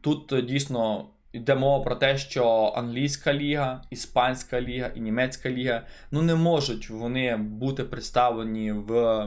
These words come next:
fifa двадцять п'ять чи двадцять шість. Не можуть, тому що, е, в них дійсно дуже серйозний ексклюзив. Особливо Прем'єр-ліга.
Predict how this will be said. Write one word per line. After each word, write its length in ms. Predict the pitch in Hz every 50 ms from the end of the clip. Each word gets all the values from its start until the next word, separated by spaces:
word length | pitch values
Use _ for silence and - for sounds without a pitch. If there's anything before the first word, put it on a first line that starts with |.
| 107 104 -
fifa 400 | 117 110 - 123 120 117 117 113
двадцять 400 | 110 110 110 110 - - 101 -
п'ять 280 | 123 123 127 123 - -
чи 60 | 107
двадцять 220 | 104 110 104 -
шість. 440 | - - - 107 104 - - - - _ _ _ _ _ _
Не 180 | - 135 156 160
можуть, 400 | 160 147 123 113 - - - -
тому 240 | - 127 131 139 135
що, 340 | 139 - 143 135 123 113 - - - - - - -
е, 100 | 131 127
в 140 | 120 117 127
них 300 | 139 147 147 143 - 117
дійсно 460 | 117 117 135 151 156 143 151 151 139
дуже 500 | 120 113 110 110 113 143 151 139 131 131
серйозний 580 | 127 - - 120 117 127 135 135 139 135 123 -
ексклюзив. 640 | 120 - - - - 117 110 104 101 95 95 - - - - - - - - - - - -
Особливо 520 | - 131 - 139 113 117 131 147 147 139 135
Прем'єр-ліга. 720 | 135 123 120 117 117 107 107 107 104 104 107 104 95 -